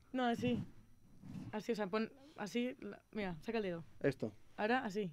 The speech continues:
Speaker 1: Eso, y así.
Speaker 2: Soy re-, a ver, soy retrasado.
Speaker 1: Así, así, ahí está, así. Ahí.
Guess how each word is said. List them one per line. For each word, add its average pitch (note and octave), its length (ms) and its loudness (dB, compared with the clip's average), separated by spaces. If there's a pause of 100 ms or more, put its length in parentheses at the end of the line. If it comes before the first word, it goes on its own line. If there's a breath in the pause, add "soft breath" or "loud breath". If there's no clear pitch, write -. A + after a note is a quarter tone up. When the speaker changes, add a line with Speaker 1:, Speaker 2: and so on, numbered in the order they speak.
(960)
Speaker 1:
Eso, G3 200 0
y F#3+ 100 10
así. - 240 12 (960)
Speaker 2:
Soy D3+ 160 2
re-, C#3+ 160 4
a C3 100 2
ver, B2 140 2
soy C3+ 160 2
retrasado. A#2 340 0 (160)
Speaker 1:
Así, B3+ 180 6
así, D#4+ 300 8
ahí C4 140 6
está, C#4+ 260 6
así. A3+ 220 2 (1900)
Ahí. B3 220 8